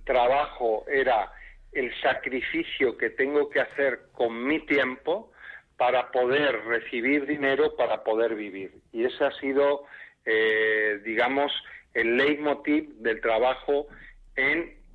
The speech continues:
lo que yo llamo el viejo modelo de trabajo. Si nos abrimos a cambiar ese leitmotiv del trabajo, y creo que lo está haciendo la sociedad, y creo que se está haciendo,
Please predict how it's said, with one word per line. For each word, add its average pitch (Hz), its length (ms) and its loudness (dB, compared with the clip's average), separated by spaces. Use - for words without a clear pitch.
lo 117 460 -2
que 110 680 0
yo 120 120 2
llamo 127 380 2
el 120 100 0
viejo 127 400 0
modelo 110 400 0
de 101 100 -4
trabajo. 95 560 -4
Si 135 80 -4
nos 127 280 -2
abrimos 131 580 2
a 113 420 0
cambiar 123 680 2
ese 127 640 0
leitmotiv 131 880 -2
del 110 180 0
trabajo, 113 640 0
y 113 80 -18
creo - 360 0
que 117 120 -2
lo 107 120 -2
está 131 200 -2
haciendo 123 480 0
la 110 100 0
sociedad, 110 640 0
y - 80 -20
creo 127 280 0
que 131 100 -6
se - 100 -10
está - 180 -2
haciendo, 117 640 0